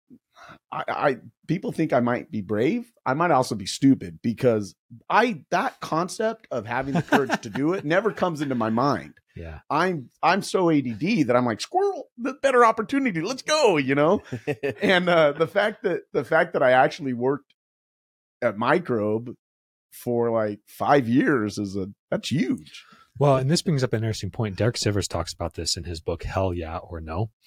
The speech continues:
Speaker 2: And he talks, there was a point in his time where he was working with a mentor, like, saying, like, "Oh, I really wanna go do this thing," kinda like your buddy. "I wanna go do this thing." He's like, "Dude, you've been talking about going and doing this thing for three years. You do not want to.
Speaker 3: Yeah.
Speaker 2: If you did,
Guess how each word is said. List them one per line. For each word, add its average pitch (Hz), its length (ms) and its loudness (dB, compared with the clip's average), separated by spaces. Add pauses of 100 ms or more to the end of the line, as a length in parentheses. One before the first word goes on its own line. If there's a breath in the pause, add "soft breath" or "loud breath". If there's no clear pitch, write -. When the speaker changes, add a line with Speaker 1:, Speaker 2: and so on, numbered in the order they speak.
(420 soft breath)
Speaker 2:
And 107 100 -4
he 117 60 0
talks, 117 220 0
there 113 100 0
was 110 100 -2
a 107 40 -2
point 110 240 -10
in 101 60 -6
his 90 140 -6
time 90 240 -6
where 87 100 -8
he - 140 -6
was 98 160 -2
working 87 380 -8
with 82 200 -12 (500)
a - 40 -6
mentor, 90 540 -2 (200)
like, 92 100 -12
saying, 92 180 -2
like, 82 100 -10
"Oh, 95 40 0
I 92 40 2
really 92 200 0
wanna 87 220 -4
go 85 160 -2
do 85 160 -6
this 85 200 -4
thing," 76 200 -8
kinda 95 200 -6
like 87 220 -6
your 85 80 -8
buddy. 76 260 -14 (200)
"I 101 40 -4
wanna 101 140 0
go 95 140 0
do 90 120 -4
this 80 220 -6
thing." 76 160 -16 (340 soft breath)
He's 104 120 -6
like, 95 160 -6
"Dude, 127 160 2
you've 117 240 0
been 226 160 0
talking 110 320 -2
about 98 200 -4
going 101 280 -2
and 90 100 -6
doing 95 240 -6
this 87 220 -8
thing 92 180 -8
for - 140 -12
three 95 200 -6
years. 82 380 -12
You 139 200 0
do 165 180 2
not 90 320 -2
want 101 280 -10
to. 78 200 -14 (100)
Speaker 3:
Yeah. 71 180 -12 (320 soft breath)
Speaker 2:
If 123 220 -2
you 175 160 4
did, 113 340 -2